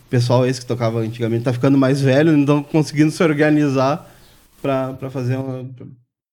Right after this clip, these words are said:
pra ficar mais unido, mas não era unido, não.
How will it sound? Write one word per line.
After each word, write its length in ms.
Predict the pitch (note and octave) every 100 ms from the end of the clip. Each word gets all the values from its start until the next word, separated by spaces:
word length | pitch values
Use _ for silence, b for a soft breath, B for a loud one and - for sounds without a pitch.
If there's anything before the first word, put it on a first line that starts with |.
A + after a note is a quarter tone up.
| _
pra 120 | B2
ficar 180 | A#2+ C3+
mais 240 | B2+ B2+ A#2+
unido, 280 | A2+ G2 G2
mas 220 | F#2+ G2+ _ A2+ A2+ B2 A#2+ A2+ -
não 340 | A#2+ C3+ E3+
era 160 | D3 D3
unido, 320 | C3 A2 G2+
não. 240 | F2+ F2+